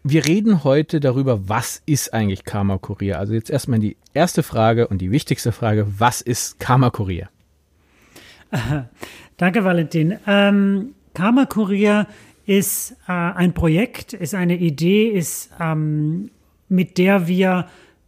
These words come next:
Speaker 2: Personen dazu bringen wollen oder uns dazu bringen wollen, solidarischer zueinander zu sein. Ähm, wir machen das über eine App, äh,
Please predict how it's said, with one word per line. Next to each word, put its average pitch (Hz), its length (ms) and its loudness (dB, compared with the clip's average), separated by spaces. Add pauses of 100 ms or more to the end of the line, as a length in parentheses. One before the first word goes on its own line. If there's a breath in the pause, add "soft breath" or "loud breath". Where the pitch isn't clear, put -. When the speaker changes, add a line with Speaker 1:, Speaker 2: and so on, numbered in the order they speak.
(140)
Speaker 2:
Personen 208 560 0
dazu 196 260 0
bringen 220 380 0
wollen 196 300 0
oder 190 220 -2
uns 208 200 -2
dazu 226 260 -4
bringen 190 360 -2
wollen, 180 240 0
solidarischer 170 840 0
zueinander 151 640 0
zu 143 120 -8
sein. 123 440 -8 (720 loud breath)
Ähm, 160 800 -2
wir 180 80 0
machen 220 220 4
das 220 140 2
über 196 180 0
eine 160 240 0
App, 240 400 -4
äh, 175 480 -2